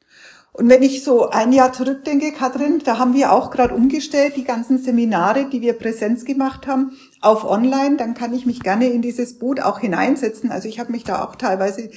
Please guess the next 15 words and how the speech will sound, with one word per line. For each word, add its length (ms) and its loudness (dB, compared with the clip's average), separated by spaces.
so 180 -4
durchgeschüttelt 800 0
gefühlt. 580 0
Und, 640 2
äh, 240 0
ich 120 -6
habe 180 -8
irgendwann 280 -2
dann 140 -4
mal 120 -2
gesagt 280 -8
bei 80 -6
uns 180 -2
im 180 -6
Team, 300 -2